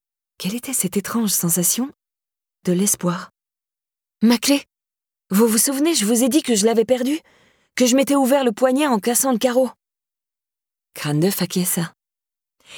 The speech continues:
Eh ben, finalement, c'est elle qui l'avait. Elle m'a dit qu'elle l'avait ramassé sur la péniche de Daniel, mais elle a pas précisé pourquoi. Bref, ça veut dire que depuis sa mort, elle a pu venir dans mon appartement n'importe quand.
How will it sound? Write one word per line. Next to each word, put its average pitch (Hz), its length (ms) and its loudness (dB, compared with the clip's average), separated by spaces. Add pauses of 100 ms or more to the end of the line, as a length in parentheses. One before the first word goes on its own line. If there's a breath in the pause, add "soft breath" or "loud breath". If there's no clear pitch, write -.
(120)
Eh 220 80 2
ben, 208 160 2
finalement, 262 520 0
c'est - 300 0
elle 233 240 2
qui 202 140 -4
l'avait. 185 320 0 (580 loud breath)
Elle 226 160 4
m'a 240 140 4
dit 233 180 -4
qu'elle 214 180 2
l'avait 202 200 2
ramassé 240 400 2
sur 208 160 0
la 185 80 2
péniche 262 360 0
de 208 120 2
Daniel, 226 400 2 (280 loud breath)
mais 190 140 4
elle 202 140 4
a 233 60 -2
pas 277 140 -2
précisé 240 460 -2
pourquoi. 240 420 -6 (720)
Bref, 220 280 0 (220 loud breath)
ça 247 180 2
veut 262 100 2
dire 247 160 2
que 220 100 0
depuis 240 240 -2
sa 233 180 0
mort, 226 280 0 (240 loud breath)
elle 190 140 2
a 196 60 2
pu 214 160 -4
venir 233 340 0
dans 190 140 2
mon 190 180 2
appartement 233 540 2
n'importe 240 500 0
quand. 214 240 -4